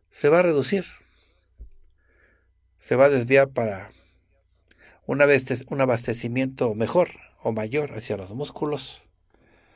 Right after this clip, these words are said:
Eso nos va a producir una sensación de vacío en el estómago. Sí, todavía este tipo de mecanismos tan importantes en nuestra evolución, pues siguen activos, entonces hay que aprender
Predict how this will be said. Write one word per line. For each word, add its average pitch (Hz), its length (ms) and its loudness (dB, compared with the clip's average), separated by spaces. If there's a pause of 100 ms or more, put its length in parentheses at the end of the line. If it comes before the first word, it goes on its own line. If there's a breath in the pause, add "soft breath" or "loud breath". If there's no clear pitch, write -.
(480 soft breath)
Eso 127 240 -2
nos 117 160 0
va 123 60 6
a 120 40 -8
producir 113 340 -4
una 120 140 -4
sensación 110 600 -4
de 110 80 -2
vacío 98 320 -6
en 90 100 -8
el 90 100 -12
estómago. 131 560 -2 (1040 soft breath)
Sí, - 180 -8
todavía 170 280 4
este 147 280 -2
tipo 120 600 -2 (540)
de 117 140 -4
mecanismos 117 1040 -6 (1400 soft breath)
tan 113 180 0
importantes 120 800 -2
en 117 80 -6
nuestra 107 240 -4
evolución, 107 640 -2
pues 107 200 -2
siguen 175 520 -2
activos, 147 580 -6
entonces 117 400 -6
hay 113 100 -4
que 104 440 -4
aprender 113 480 -2